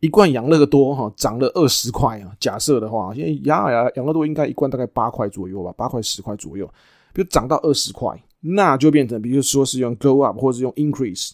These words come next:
to twenty dollars，涨了二十块。那换句话讲，现在变二十八哦。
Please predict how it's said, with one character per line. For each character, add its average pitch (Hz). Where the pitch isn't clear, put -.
to 196
twenty 143
dollars， 104
涨 127
了 165
二 185
十 -
块。 123
那 147
换 160
句 147
话 147
讲， 113
现 139
在 139
变 131
二 131
十 113
八 110
哦。 95